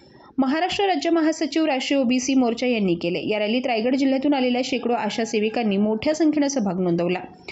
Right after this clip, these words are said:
हातात फलक, घोषणाबाजी आणि संविधानाच्या प्रती घेऊन त्यांनी आपले रोष व्यक्त केला.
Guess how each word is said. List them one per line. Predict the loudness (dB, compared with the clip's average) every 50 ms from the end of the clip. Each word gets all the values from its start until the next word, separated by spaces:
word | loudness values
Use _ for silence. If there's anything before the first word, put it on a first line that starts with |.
| -16 -16 -16 -8 -4
हातात | -2 0 0 -2
फलक, | -2 -2 -2 0 0 2
घोषणाबाजी | 2 2 2 2 2 0 0 0 0 0 0 -2
आणि | -2 -2 -2 -2
संविधानाच्या | 0 0 0 2 2 2 0 0 0 -2 -2
प्रती | -2 -2 -2 0 0 0
घेऊन | 2 2 2 4 4 2
त्यांनी | 2 2 0 -2 -2 -2 -4
आपले | -6 -4 -2 -2 0
रोष | 2 2 2 0 0 -2
व्यक्त | -2 -2 -2 -4 -6 -4 -4
केला. | -4 -4 -4